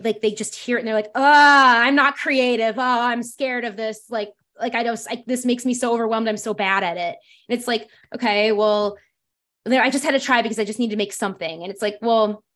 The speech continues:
you know, how serious are you about your business? And, like, do you want this to succeed? Like, start creating a budget for it, you know,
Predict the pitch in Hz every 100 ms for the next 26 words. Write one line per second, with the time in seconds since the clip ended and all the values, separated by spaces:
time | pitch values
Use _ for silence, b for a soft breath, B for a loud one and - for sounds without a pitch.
0 | _ - 220 214 202 196 - 240 247 247
1 | 247 - 220 233 277 359 381 403 403 -
2 | 415 415 427 427 - - 220 214 220 208
3 | b b b _ _ 226 214 - 220 226
4 | 233 214 208 208 202 - 202 196 190 -
5 | 233 214 190 185 - - - 233 - 262
6 | 220 220 403 - - 175 160 - 196 175
7 | 196